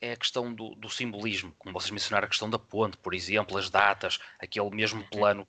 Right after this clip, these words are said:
Speaker 1: que nos era apresentado. E
Speaker 2: A
Speaker 1: depois
Speaker 2: maçã.
Speaker 1: Exato, é, é mu-, é muito simbólico, porque é a questão da vida e da morte, e a questão da vida e da morte no que é numas, nas relações, em, em,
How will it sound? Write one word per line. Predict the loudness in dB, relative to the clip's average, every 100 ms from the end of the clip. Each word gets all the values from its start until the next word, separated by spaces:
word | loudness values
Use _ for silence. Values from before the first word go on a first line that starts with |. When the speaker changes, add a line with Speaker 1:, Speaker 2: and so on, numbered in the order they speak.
| _
Speaker 1:
que |
nos | -4 2
era | 4
apresentado. | 4 2 -6 2 2 2 -2 -14 -16 -2
E | 0
Speaker 2:
A | 2
Speaker 1:
depois | 6 6 6
Speaker 2:
maçã. | 4 2 _ _ _ _ -16 -16 _ _ _ _ _ -6
Speaker 1:
Exato, | -4 6 6 6 2
é, | 0 0 _ _ _
é | 0
mu-, | 0 0
é | -2
muito | -2 -4 -4
simbólico, | -4 -4 0 2 2 -2 -6 -10
porque | -6 -6
é |
a | 0
questão | 0 0
da | -4
vida | -4 -4
e | -2
da | 2
morte, | 4 4 2 -8 -12
e | -4 -2
a | 2
questão | 2 2
da | 0
vida | -2 -2
e |
da | 0
morte | 0 4 4 4 0
no | -4
que | 2
é | 2
numas, | 2 0
nas | 0 -2 0
relações, | 2 2 4 6 6 4
em, | 0 0
em, | -2 -4 -8